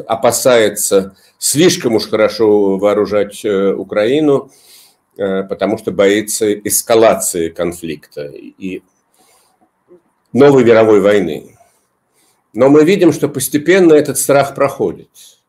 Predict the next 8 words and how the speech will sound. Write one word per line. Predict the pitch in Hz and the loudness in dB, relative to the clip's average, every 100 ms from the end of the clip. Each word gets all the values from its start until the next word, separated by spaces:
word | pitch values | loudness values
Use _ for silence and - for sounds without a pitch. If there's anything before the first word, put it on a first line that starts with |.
| _ _ _ - | _ _ _ -16
То | |
есть, | 95 - - - _ _ _ _ - | -16 -16 -16 -18 _ _ _ _ -6
э, | 101 101 | 0 2
когда-то | 110 123 123 156 165 143 139 127 143 - | 2 0 2 2 4 2 2 0 -4 -10
поставки | - 117 - 135 - | -6 -4 0 -2 0
оружия | 123 113 143 123 127 113 | 0 2 0 0 2 2
ограничивались, | 98 104 110 110 104 98 98 95 - | 2 -2 -2 -6 -6 -4 -4 -6 -8
э, | 107 95 95 90 90 | -6 -4 -2 -2 -4